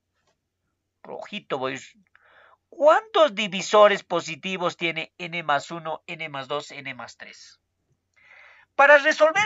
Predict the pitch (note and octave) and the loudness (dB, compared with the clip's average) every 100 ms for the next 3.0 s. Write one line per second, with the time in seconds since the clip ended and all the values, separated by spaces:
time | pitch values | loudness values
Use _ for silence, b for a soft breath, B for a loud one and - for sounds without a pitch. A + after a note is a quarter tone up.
0 | A4+ A#4 - - D#4 C#4+ B3+ C4 - C4+ | -2 -4 -4 0 6 6 6 -2 -2 -2
1 | - - F#4+ F#4+ D#4+ D4+ C4+ A#3+ A#3 G3 | 0 -4 -6 -2 2 2 0 -2 -4 0
2 | G#3 F#3+ A3 G#3 G3+ F#3 F3+ C#3 G#2 | 0 4 4 4 -4 -6 -2 -4 -4